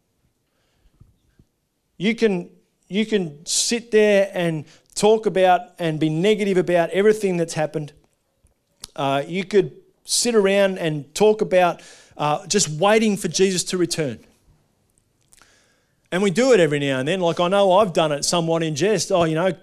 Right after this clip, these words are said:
come Lord Jesus." He's not gonna come on my terms. Is,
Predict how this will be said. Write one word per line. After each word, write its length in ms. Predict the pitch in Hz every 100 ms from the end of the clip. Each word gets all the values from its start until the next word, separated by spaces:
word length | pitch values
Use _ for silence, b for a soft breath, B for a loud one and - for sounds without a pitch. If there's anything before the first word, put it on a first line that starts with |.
| _ _ -
come 240 | 185 202
Lord 260 | 196 202 180
Jesus." 600 | 202 262 226 - - - _ _ _ _ _ _ _ _ _ _ _ -
He's 120 | 208
not 100 | 277
gonna 140 | 285
come 160 | - 208
on 80 | 160
my 200 | 160 262
terms. 640 | - 123 196 240 - - _ _ _ _ _ _ _ _ _ _ _ _ _ _ _ _ _ _ _ _ _ _ _ _ _ _ _ _
Is, 220 | 151 147